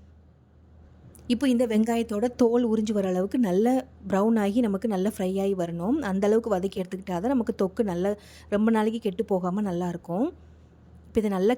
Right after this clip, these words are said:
கலர் மாறி வரணும். இப்போ இது வதங்குறதுக்காக கொஞ்சமா இதுல உப்பு சேர்த்துக்கோங்க. உப்பு சேர்த்துட்டு ஒரு அஞ்சுலேருந்து ஏழு நிமிஷம் ஆகும் இது நல்லா வதங்கி வரதுக்கு.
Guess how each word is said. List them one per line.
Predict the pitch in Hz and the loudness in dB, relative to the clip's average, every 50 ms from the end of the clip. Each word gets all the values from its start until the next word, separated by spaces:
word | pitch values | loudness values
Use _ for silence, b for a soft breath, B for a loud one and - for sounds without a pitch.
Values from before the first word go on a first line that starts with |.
| - | 0
கலர் | 208 180 190 208 220 214 | -2 0 0 0 0 0
மாறி | 196 185 190 202 190 180 | 0 0 0 0 -2 -2
வரணும். | 170 170 170 165 175 240 277 240 | -4 -6 -6 -4 -2 -2 -2 -2
இப்போ | 208 - 208 | -2 0 0
இது | 214 190 | 0 2
வதங்குறதுக்காக | 190 190 214 226 233 240 - - - - 185 196 240 240 - | 2 2 2 0 0 -2 -4 -4 -4 -4 -2 -2 -2 0 0
கொஞ்சமா | 214 208 196 208 196 220 240 220 | 0 0 0 0 0 2 2 2
இதுல | 202 202 202 190 | 2 2 0 0
உப்பு | 180 - 220 208 - | 0 -2 -4 -4 -4
சேர்த்துக்கோங்க. | 190 180 - 165 - 165 165 165 175 196 269 349 - - - - - - - - - - - - - - - - - - - - - - - - - - - - - - - B B B B B B - 247 | -6 -6 -6 -10 -10 -10 -8 -6 -2 -2 -2 -2 -4 -10 -20 -20 -20 -20 -20 -20 -20 -20 -20 -20 -20 -20 -20 -20 -20 -20 -20 -20 -20 -20 -20 -20 -20 -20 -20 -20 -20 -20 -20 B B B B B B -2 0
உப்பு | 247 294 254 - | 2 2 2 4
சேர்த்துட்டு | 240 196 180 - 190 254 262 254 | 2 0 0 0 0 2 2 2
ஒரு | 240 214 190 | 2 2 2
அஞ்சுலேருந்து | 196 208 208 214 220 214 220 220 247 233 196 202 | 2 0 0 -2 -6 -6 -4 -4 -2 0 2 2
ஏழு | 208 214 208 208 | 4 4 2 2
நிமிஷம் | 208 208 - 247 214 190 | 0 0 0 0 0 0
ஆகும் | 190 185 220 214 | 0 2 0 0
இது | 196 190 180 | 0 0 -2
நல்லா | 170 180 202 220 196 | 0 0 0 0 0
வதங்கி | 175 170 190 202 196 185 165 | 0 -2 -2 -2 -2 -2 -2
வரதுக்கு. | 160 165 175 175 - 180 190 | -4 -4 -8 -12 -12 -10 -10